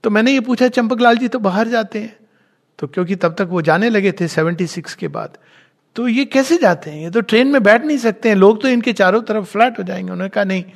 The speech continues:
वो छिपा के जाते हैं।" तो उससे मुझे बिल्कुल पूरी तरह नहीं समझ आई थी ये बात। धीरे धीरे ये बात पूरी समझ आई कि तेज को संवारना किसको कहते हैं। तो तेज को क्यों संवारते हैं? क्योंकि एक तो उस तेज से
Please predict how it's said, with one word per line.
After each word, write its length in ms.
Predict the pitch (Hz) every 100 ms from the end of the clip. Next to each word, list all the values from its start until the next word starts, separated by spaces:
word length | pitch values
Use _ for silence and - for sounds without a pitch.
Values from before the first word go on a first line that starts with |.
| - - _ -
वो 120 | 151
छिपा 320 | - 180 185
के 140 | 151
जाते 300 | 127 117 -
हैं।" 200 | - - _ _ _ - - -
तो 100 | 190
उससे 240 | - 240
मुझे 240 | 185 180
बिल्कुल 460 | 185 185 156 160 208
पूरी 300 | 196 170 202
तरह 220 | 175 190
नहीं 200 | 170 214
समझ 300 | 196 160 151
आई 140 | 143 131
थी 140 | 143
ये 60 | 127
बात। 220 | 139 147
धीरे 260 | 143 185
धीरे 240 | 151 147 147
ये 80 | 123
बात 240 | 139 143
पूरी 180 | 156 156
समझ 320 | - 131 127
आई 160 | 147 180
कि 140 | 226
तेज 480 | - - 180 196 185
को 160 | -
संवारना 560 | 214 180 156 151 147 170
किसको 340 | 165 143 -
कहते 320 | - - - -
हैं। 140 | - _ _ _ - _ -
तो 100 | 214
तेज 420 | - 180 190 196
को 160 | - 240
क्यों 260 | - 247
संवारते 560 | 277 233 196 185 185 220
हैं? 80 | 269
क्योंकि 440 | - 175 226 262 - _ _ _ _ 208
एक 280 | 220 -
तो 280 | 208 240 - 214
उस 240 | 190 -
तेज 240 | 175 185
से 400 | - - 196 -